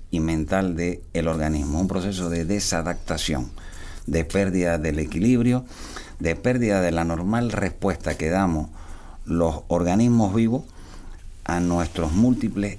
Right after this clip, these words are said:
estímulos que nos llegan desde que estamos en el vientre de nuestra madre. O sea, algunos dicen que en ese primer año de vida, desde que estamos en el vientre de, de nuestra madre hasta que nacemos,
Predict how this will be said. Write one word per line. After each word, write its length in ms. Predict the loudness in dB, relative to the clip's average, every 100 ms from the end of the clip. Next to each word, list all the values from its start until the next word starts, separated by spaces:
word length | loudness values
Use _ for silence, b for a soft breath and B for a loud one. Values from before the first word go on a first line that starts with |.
| -4
estímulos 640 | -6 0 4 4 4 2
que 120 | 0 0
nos 160 | 0
llegan 320 | 2 2 2
desde 220 | 2 0 -2
que 80 |
estamos 340 | -2 0 2 2
en 60 |
el 80 | 0
vientre 400 | 2 0 0 0
de 80 | 0
nuestra 320 | 0 0 0
madre. 300 | 0 -2 -4 -8 -10 -12 -14 -14 -14 -14 -12 -14 -14 -8 -2
O 80 |
sea, 100 | 0
algunos 320 | 2 4 4 4
dicen 300 | 2 0 -6 B B B B B B
que 240 | 0 0 0 -10 B B B -14 -2
en 160 | 2
ese 240 | 4 4 2
primer 340 | 2 2 4
año 240 | 4 2 2
de 80 |
vida, 240 | 4 4 2
desde 120 | 0
que 80 | 0
estamos 260 | 2 2
en 80 | 2
el 80 | 2
vientre 460 | 2 2 2 0 0
de, 260 | 0 0 -2
de 140 | 0
nuestra 300 | 0 0 0
madre 260 | 2 2 0
hasta 220 | 0 -2
que 100 | 0
nacemos, 480 | 0 2 2 0